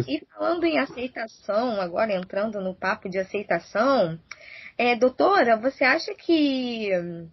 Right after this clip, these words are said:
Speaker 2: é, a autoaceitação está ligada a um melhor controle de ganho de peso?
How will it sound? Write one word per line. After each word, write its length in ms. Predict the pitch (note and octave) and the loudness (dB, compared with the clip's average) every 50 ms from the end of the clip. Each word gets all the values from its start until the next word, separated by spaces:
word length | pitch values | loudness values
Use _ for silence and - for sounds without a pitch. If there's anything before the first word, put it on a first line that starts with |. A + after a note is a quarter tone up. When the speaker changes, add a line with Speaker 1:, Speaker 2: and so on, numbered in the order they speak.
| _ _ - - - - - - _ | _ _ -20 -20 -20 -20 -20 -20 _
Speaker 2:
é, 380 | - G3 G3+ G#3 G#3 G#3 G#3 G3 | -4 -2 0 0 2 2 2 2
a 140 | G3+ G3+ A3 | 4 4 4
autoaceitação 800 | B3 E4+ F#4 - - D4 - - B3 B3 - G3 F#3+ - A#3 A3+ | 4 4 4 2 2 2 2 0 -2 0 -2 -4 -4 -2 -6 -6
está 220 | A3 - - A3+ | -6 0 0 0
ligada 520 | A3+ A3 F#3+ F3+ F3 F#3 G#3 A#3 A#3+ A3 G#3+ | 0 0 0 0 2 2 2 2 2 2 0
a 40 | |
um 80 | G#3 G#3+ | 0 0
melhor 280 | G#3+ G3+ G3 G#3+ B3 - | -2 0 0 0 -2 0
controle 580 | B3 A3 G#3+ - G3 F#3 G3+ A3 A3+ A3 G#3 | -4 -6 -6 -4 -2 -2 -2 -2 -2 -4 -8
de 280 | E3+ - G3 G3+ F#3+ F#3 | -8 -8 -8 -6 -6 -2
ganho 200 | F3+ G3 G3+ G3 | -2 -2 -2 -2
de 120 | F#3+ - | -8 -4
peso? 500 | _ A#3+ C4+ G4+ G#4 D4 F#3+ E3+ E3 E3 | _ 2 2 2 2 -2 -4 -6 -10 -12